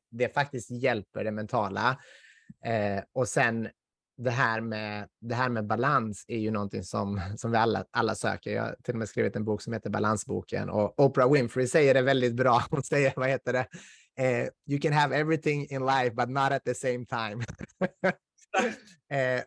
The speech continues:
Speaker 1: och jag vet inte, men jag tror, jag tror att det är någonting som alla människor måste jobba på, att designa sitt eget liv.
Speaker 2: Mm.
Speaker 1: För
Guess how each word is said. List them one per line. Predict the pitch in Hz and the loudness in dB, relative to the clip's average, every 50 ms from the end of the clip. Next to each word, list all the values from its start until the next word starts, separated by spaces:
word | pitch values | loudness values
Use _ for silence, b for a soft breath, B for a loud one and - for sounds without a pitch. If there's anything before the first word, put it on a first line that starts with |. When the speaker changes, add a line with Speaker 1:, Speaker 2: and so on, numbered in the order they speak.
| _ _ _ _ _ _ - | _ _ _ _ _ _ 0
Speaker 1:
och | 156 | 0
jag | 160 160 | 2 2
vet | 185 185 143 | 2 0 -2
inte, | 202 185 - 139 123 117 | -4 -6 -6 -6 -6 -6
men | 127 151 156 156 151 151 117 - | -4 -4 -4 -4 -4 -6 -8 -6
jag | 151 156 143 - | -4 -4 -4 -4
tror, | - 185 185 165 156 | -4 -4 -4 -4 -2
jag | 160 156 143 - | -4 -4 -4 -4
tror | - 170 170 160 | -4 -4 -2 -2
att | 147 139 - | -2 -4 -6
det | - | -6
är | 151 147 139 139 | -6 -4 -4 -4
någonting | 139 139 135 131 - - 135 131 127 113 | -4 -6 -6 -6 -6 -6 -6 -6 -6 -8
som | - - 131 120 120 123 117 113 104 - _ _ _ _ _ _ _ _ _ _ _ _ _ _ _ _ _ _ _ _ _ _ _ - | -6 -4 -2 0 0 0 -2 -6 -8 -12 _ _ _ _ _ _ _ _ _ _ _ _ _ _ _ _ _ _ _ _ _ _ _ -2
alla | 123 135 123 117 | 0 2 2 2
människor | 123 131 127 131 113 - 120 117 113 - _ _ - | 0 -2 -2 -2 -4 -4 -4 -4 -4 -6 _ _ -12
måste | 127 117 117 120 120 120 127 123 - - - - - 117 110 110 110 - _ _ _ - | -8 -6 -4 -4 -2 -2 -2 -2 -4 -6 -12 -6 -4 -2 -2 -2 -4 -6 _ _ _ -12
jobba | 104 104 117 135 139 131 113 107 98 | -8 -2 0 2 2 2 0 -2 -4
på, | 101 - 117 | -4 -2 -2
att | 113 107 | -2 0
designa | 113 110 - - 123 120 113 110 | 0 -2 0 0 0 0 0 -2
sitt | - - 107 - | -6 -6 -4 -2
eget | 117 117 110 104 113 | 0 0 0 -2 -2
liv. | 117 110 107 120 165 | -2 -2 -2 -2 -4
Speaker 2:
Mm. | 185 _ _ _ _ _ _ _ _ _ _ _ _ - 170 156 | -6 _ _ _ _ _ _ _ _ _ _ _ _ -10 -4 0
Speaker 1:
För | 123 120 113 113 110 110 110 | 0 2 2 2 2 0 -2